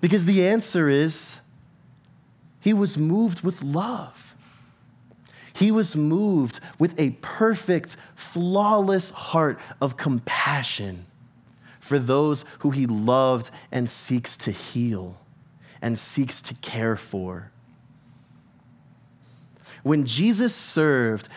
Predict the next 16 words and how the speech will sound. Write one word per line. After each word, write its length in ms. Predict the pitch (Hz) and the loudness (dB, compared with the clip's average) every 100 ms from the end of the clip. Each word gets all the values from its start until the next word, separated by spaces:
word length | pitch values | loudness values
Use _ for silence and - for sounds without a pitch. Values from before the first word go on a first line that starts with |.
| - | -8
to 100 | - | -2
the 120 | 139 127 | 0 -2
point 440 | - 156 170 156 - - | -2 0 0 0 -6 -2
of 220 | 139 123 - - | 0 0 -4 -2
sacrificing 1080 | - - 185 208 - 196 - 180 180 196 | 2 4 4 2 2 0 2 2 2 0
his 340 | 165 170 127 - | 0 0 -2 -2
own 500 | 214 247 269 233 165 | 0 2 4 2 2
life 480 | 151 151 120 - - - - | 4 2 0 -4 -12 -10 0
on 120 | 147 | 2
a 60 | 139 | 2
cross, 960 | - - 143 139 113 98 107 - - - - _ - _ _ _ _ _ - - | -2 -2 2 4 4 0 -4 -6 -6 -10 -18 _ -20 _ _ _ _ _ -20 -12
he 160 | - 208 | 0 2
was 260 | 220 208 143 | 4 2 2
defeating 1000 | 147 156 - - 208 240 240 240 240 - - | 0 0 -4 0 2 4 4 2 0 -2 -6
the 140 | 143 | -2
powers 720 | 135 - - 175 180 175 165 | -2 0 2 4 4 4 2